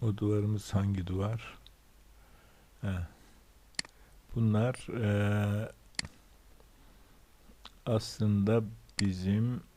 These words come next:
bodrum katta çalışacak duvarımız.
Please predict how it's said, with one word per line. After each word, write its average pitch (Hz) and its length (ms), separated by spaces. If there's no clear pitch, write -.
bodrum 104 480
katta - 540
çalışacak 92 680
duvarımız. 92 760